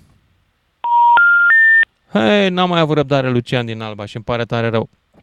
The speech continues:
Mai avem timp, Dan, pentru încă un ascultător până la și jumătate? Mai avem un minut. Hai să vedem dacă mai sună cineva în acest minut. Într-un minut se face o copiuță, într-un minut scrii jumătate de subiect la examen după dictare cu casca în urechi.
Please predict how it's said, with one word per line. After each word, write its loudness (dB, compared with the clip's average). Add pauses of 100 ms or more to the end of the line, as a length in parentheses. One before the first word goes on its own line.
(360)
Mai 0
avem 0
timp, -6
Dan, -2
pentru -4
încă -4
un -4
ascultător -8
până -6
la -4
și -10
jumătate? -6 (960)
Mai 0
avem 0
un -2
minut. -2
Hai -2
să -6
vedem -6
dacă -4
mai -2
sună -4
cineva -4
în -2
acest -6
minut. -4 (480)
Într-un -10
minut -8 (420)
se -18
face -8
o -6
copiuță, -12
într-un -12
minut -10
scrii -14
jumătate -8
de -6
subiect -8
la -4
examen -8
după -8
dictare -6
cu -10
casca -8
în -6
urechi. -10